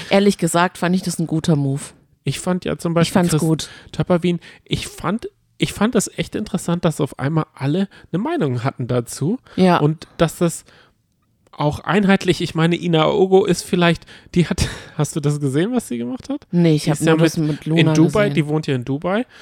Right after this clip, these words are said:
Speaker 2: so
Speaker 1: Mhm.
Speaker 2: und fährt so und sagt, „Also mit der Wendler-Sache hab ich ja überhaupt nichts zu tun, ich kenn ihn ja auch nicht, aber ich find es echt komisch, dass man einem Mann nicht und seiner schwangeren Frau nicht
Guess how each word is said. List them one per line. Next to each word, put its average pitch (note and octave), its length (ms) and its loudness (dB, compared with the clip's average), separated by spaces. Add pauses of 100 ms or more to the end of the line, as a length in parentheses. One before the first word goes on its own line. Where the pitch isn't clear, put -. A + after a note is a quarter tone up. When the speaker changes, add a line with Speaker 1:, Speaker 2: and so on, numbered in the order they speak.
(120)
Speaker 2:
so D#3+ 160 -4
Speaker 1:
Mhm. E3 80 -4
Speaker 2:
und C#3+ 100 -6
fährt - 300 0
so G#3+ 160 0
und D#3+ 160 -4
sagt, - 280 0 (600)
„Also F3+ 420 6
mit E3+ 160 4
der G3 100 6
Wendler-Sache E3+ 560 2
hab D3+ 140 -2
ich - 80 -12
ja B2 100 0
überhaupt B2 240 -4
nichts - 260 -4
zu - 60 -20
tun, G#3+ 220 2
ich E3+ 120 0
kenn F3 200 2
ihn G#3+ 120 0
ja A3+ 200 0
auch - 160 -2
nicht, A#3+ 320 0
aber C#3+ 260 2
ich B2+ 100 -2
find A#2+ 180 -4
es - 320 -12
echt - 360 -2
komisch, F#3+ 420 4 (200)
dass D#3+ 180 0
man D3+ 160 -2
einem C#3 320 -2
Mann F3+ 380 0
nicht F3 280 -6 (320)
und D#3+ 60 -6
seiner D3+ 260 0 (200)
schwangeren D#3+ 480 -2
Frau D#3 420 4
nicht D#3+ 240 -4